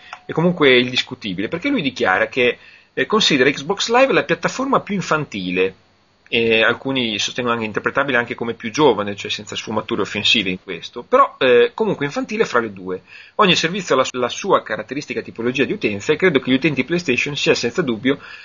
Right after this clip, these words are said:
più adatti al nostro gioco". Eh, dopo dice che hanno, insomma, visto dalla beta che hanno un pubblico desideroso di comunicare, eccetera, eccetera, ma io chiedo anche con voi, ragazzi, ma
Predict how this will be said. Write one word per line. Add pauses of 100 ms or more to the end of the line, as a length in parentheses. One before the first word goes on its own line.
(120)
più
adatti
al
nostro
gioco". (680)
Eh,
dopo
dice
che
hanno,
insomma,
visto
dalla
beta
che
hanno
un
pubblico
desideroso
di
comunicare,
eccetera,
eccetera,
ma
io
chiedo
anche
con
voi,
ragazzi,
ma